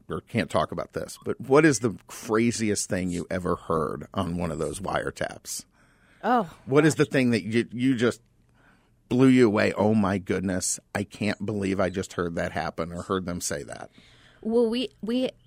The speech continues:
Speaker 2: the cartels are extremely violent, extremely violent. And we had a problem, which was that we would hear violence, um,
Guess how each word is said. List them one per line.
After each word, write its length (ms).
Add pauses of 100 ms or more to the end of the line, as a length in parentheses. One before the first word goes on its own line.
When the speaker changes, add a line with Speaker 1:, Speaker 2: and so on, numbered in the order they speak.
(240)
Speaker 2:
the 100
cartels 500
are 80
extremely 760
violent, 640 (440)
extremely 340
violent. 440 (560)
And 360
we 340
had 200
a 60
problem, 760 (140)
which 340
was 320
that 260
we 200
would 160
hear 320
violence, 720 (580)
um, 300